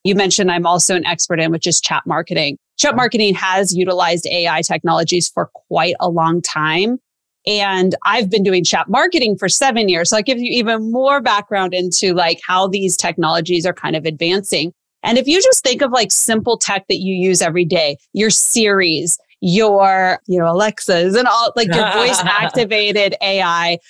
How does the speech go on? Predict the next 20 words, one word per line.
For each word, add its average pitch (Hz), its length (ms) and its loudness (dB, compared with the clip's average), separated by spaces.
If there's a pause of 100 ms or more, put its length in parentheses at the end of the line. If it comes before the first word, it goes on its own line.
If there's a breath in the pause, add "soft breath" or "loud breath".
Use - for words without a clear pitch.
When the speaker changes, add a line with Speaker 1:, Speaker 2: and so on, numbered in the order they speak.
(180 loud breath)
Speaker 1:
those 254 640 0
utilize 214 580 0
some 190 460 -2
portions 196 380 0
of 170 100 -2
A 170 140 2
I 170 140 0
and 175 180 0
it's 180 180 -2
using 202 420 0
more 220 520 4
now 190 600 0
than 175 220 -2
in 185 160 -2
the 185 100 0
past. 180 320 -4
So 180 100 0
they're 175 120 -2
getting 190 300 0
smarter 190 760 0